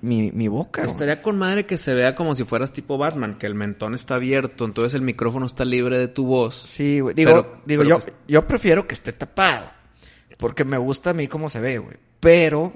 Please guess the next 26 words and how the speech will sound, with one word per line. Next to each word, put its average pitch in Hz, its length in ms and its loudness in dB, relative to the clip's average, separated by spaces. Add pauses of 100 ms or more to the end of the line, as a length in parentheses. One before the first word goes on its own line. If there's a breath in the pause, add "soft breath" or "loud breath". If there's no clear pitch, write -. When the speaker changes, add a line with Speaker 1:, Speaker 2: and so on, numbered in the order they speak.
(120)
Speaker 1:
por 139 140 0
el 127 140 -4
bien 135 160 -2
del 170 120 -2
programa, 175 480 -4
la 147 140 -4
tengo 175 240 -12
que - 100 -8
mochar, 214 340 -2
Speaker 2:
Por 131 80 0
la 131 80 4
Speaker 1:
güey. 135 100 -4
Speaker 2:
calidad 139 360 4
de 180 100 2
audio. 92 380 -6 (240)
Speaker 1:
La 147 160 -4
voy 156 160 -2
a - 100 -4
tener 220 260 -6
que 233 100 -6
mochar, 180 760 0 (180)
me 139 180 -4
va 139 120 0
a 170 40 -2
doler, 190 540 0
güey. 127 100 -18